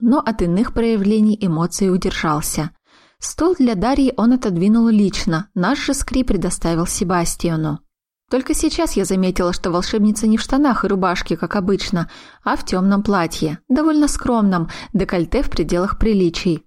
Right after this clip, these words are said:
Впрочем, на практически плоских формах большинства девиц почти всё смотрится исключительно прилично. Надо отметить, что в тёмно-зелёном платье с волосами, убранными в высокую причёску, подруга выглядела прелестно.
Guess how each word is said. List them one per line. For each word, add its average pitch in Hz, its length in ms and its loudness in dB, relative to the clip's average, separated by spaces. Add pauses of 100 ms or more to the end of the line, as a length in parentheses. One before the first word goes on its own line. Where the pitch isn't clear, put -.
(100)
Впрочем, 349 420 0
на 214 80 2
практически 214 560 -4
плоских 214 480 -2
формах 185 380 -2
большинства 185 480 -2
девиц 185 400 0
почти 208 320 -4
всё - 260 -2
смотрится 220 560 -2
исключительно 190 800 0
прилично. 185 720 0 (460)
Надо 208 240 0
отметить, 208 540 0
что - 200 -4
в - 60 -8
тёмно-зелёном 185 680 0
платье 202 360 0
с - 140 -2
волосами, 208 720 0
убранными 185 480 2
в 170 60 0
высокую 190 460 0
причёску, 185 720 -2
подруга 202 440 0
выглядела 180 500 0
прелестно. 180 800 0